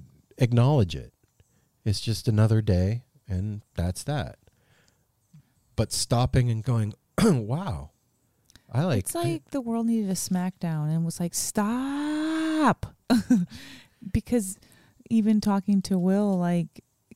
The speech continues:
Speaker 2: you know, everybody's always doing something, planning the next thing, going out to eat, gonna do their laundry, gotta pick so-and-so up from the airport, coming back home, gonna go visit mom, gonna go work the next day, going to concert, like,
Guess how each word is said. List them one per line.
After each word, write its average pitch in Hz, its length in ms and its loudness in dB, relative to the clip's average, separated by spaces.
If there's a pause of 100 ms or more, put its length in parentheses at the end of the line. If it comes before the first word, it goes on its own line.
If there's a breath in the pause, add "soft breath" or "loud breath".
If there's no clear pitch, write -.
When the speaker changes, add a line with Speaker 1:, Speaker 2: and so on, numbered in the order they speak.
(280)
Speaker 2:
you 180 100 0
know, 160 300 2 (140)
everybody's 190 640 0
always 160 300 4
doing 151 240 2
something, 147 380 -2
planning 156 360 2
the 151 60 2
next 147 320 0
thing, 147 160 0
going 151 300 2
out 147 180 -2
to - 160 -8
eat, 165 380 2
gonna 156 160 2
do 156 180 2
their 156 180 4
laundry, 156 540 2
gotta 151 140 0
pick - 200 -6
so-and-so 156 460 -2
up 156 100 -2
from 165 140 -4
the 160 100 2
airport, 156 440 -2 (280 loud breath)
coming 160 280 2
back 156 260 -2
home, 165 300 0
gonna 160 160 0
go 160 160 -2
visit 160 260 -2
mom, 160 400 0
gonna 165 240 0
go 160 320 0 (180)
work 160 280 -2
the 160 80 0
next 160 240 -2
day, 160 280 -2 (300 loud breath)
going 165 200 4
to - 60 -6
concert, 165 300 0 (160)
like, 160 180 -6